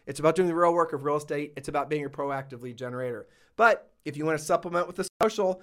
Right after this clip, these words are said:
we've now given you your twenty twenty-two plan on how to do it. Hopefully this is usable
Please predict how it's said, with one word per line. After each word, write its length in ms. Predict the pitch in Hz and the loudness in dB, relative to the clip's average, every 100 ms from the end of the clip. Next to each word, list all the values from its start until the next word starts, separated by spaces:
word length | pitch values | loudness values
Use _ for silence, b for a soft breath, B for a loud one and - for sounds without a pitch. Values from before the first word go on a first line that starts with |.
| b | b
we've 160 | 147 135 | -10 -2
now 180 | 156 156 | 0 2
given 260 | 165 165 | 0 -2
you 140 | 160 156 | -2 -4
your 300 | 151 147 127 | -2 -2 -4
twenty 480 | - 185 202 196 B B | -4 -2 0 -2 B B
twenty-two 480 | - 175 165 170 165 | -4 -2 -2 -2 -2
plan 340 | 165 156 151 | -2 -2 -2
on 80 | 135 | -2
how 160 | 139 143 | -2 -2
to 140 | 135 | -2
do 200 | 123 135 | -4 -4
it. 140 | 120 123 | -4 -4
Hopefully 300 | 156 165 156 | -4 -2 -4
this 140 | 151 | -6
is 120 | 127 | -6
usable 440 | 143 151 147 143 | -6 -6 -4 -6